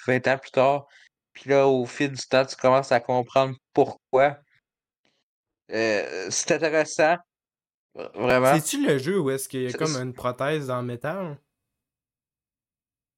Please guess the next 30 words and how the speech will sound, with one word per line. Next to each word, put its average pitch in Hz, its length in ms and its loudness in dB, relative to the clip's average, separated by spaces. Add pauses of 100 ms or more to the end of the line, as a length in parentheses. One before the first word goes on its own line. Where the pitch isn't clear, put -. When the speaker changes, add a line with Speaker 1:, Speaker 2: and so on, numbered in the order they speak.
(720)
Speaker 1:
Le - 80 -20
quoi ? - 200 -20 (520)
Speaker 2:
Y 135 60 -10
a-tu 214 140 -10
une 185 100 -4
prothèse 156 340 -2
en 143 100 0
métal 131 300 -6
après 180 180 -8
la 165 140 -6
jambe ? 202 260 -12 (1160)
Speaker 1:
Non. 131 200 0 (480)
Speaker 2:
Ok, 127 340 -6
me 123 140 -12
trompe. 117 260 -14 (400)
Excuse, 131 320 -14 (280)
continue. 127 240 -12 (1500)
Speaker 1:
Euh, 123 640 -4
c'est 139 160 -10
ça, 165 360 4
on, 160 40 4
on, 135 760 2 (240)
on 139 120 0
embarque 151 340 4
avec 139 120 -10
les 139 100 0
personnages, 131 640 0
évidemment, 123 400 -2
que - 80 -14
c'est, 120 220 0